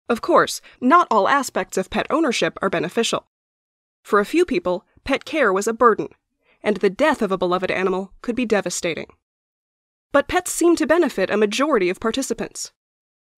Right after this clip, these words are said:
Despite this, pets are rarely mentioned by mental health professionals and don't factor into care plans.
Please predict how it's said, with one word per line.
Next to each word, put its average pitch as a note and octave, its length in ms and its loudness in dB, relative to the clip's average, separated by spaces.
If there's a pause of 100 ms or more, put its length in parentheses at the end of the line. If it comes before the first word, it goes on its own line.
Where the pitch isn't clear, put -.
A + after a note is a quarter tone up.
Despite C#4 440 -2
this, - 280 -4 (240)
pets C#4 220 0
are C#4 100 4
rarely D#4 320 2
mentioned D4 420 0
by G3+ 120 -2
mental A3+ 300 0
health A#3+ 240 -4
professionals - 640 -4 (260)
and A#3 140 4
don't B3+ 200 2
factor C#4 360 -2
into B3+ 180 -2
care C#4 200 -6
plans. - 480 -8